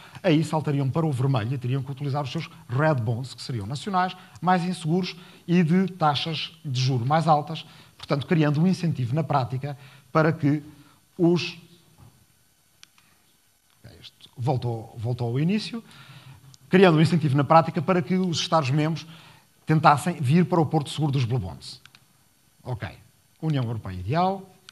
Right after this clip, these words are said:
nós vimos isto tudo, Congresso Europeu,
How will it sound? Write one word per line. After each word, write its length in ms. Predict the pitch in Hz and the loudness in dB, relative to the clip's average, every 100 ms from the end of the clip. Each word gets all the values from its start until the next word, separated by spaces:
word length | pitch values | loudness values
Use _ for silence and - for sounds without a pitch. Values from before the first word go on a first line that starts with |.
| - _ _ _ _ 131 | -20 _ _ _ _ -14
nós 140 | 117 95 | -10 -8
vimos 240 | 101 82 | -8 -10
isto 200 | 82 - | -14 -10
tudo, 260 | - 202 190 | -6 -6 -6
Congresso 440 | 135 120 98 - | -6 -6 -6 -12
Europeu, 520 | 80 - 151 175 180 | -16 -6 -4 -2 -4